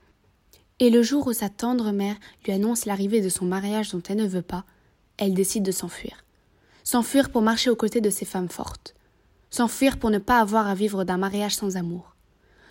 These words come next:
S'enfuir pour venger la mémoire de son amie. Pour continuer sur notre lancée,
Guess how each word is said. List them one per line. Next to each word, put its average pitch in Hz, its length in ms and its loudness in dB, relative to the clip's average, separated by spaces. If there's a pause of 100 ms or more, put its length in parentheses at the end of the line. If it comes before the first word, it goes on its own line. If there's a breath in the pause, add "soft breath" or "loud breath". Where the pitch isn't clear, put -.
(140 soft breath)
S'enfuir 226 500 0
pour 202 120 -4
venger 196 300 0
la 214 80 0
mémoire 190 340 -2
de 190 80 -8
son 180 200 -6
amie. 175 200 -8 (1120 loud breath)
Pour - 160 -8
continuer 302 400 6
sur 277 140 -2
notre 214 260 -2
lancée, 233 380 -4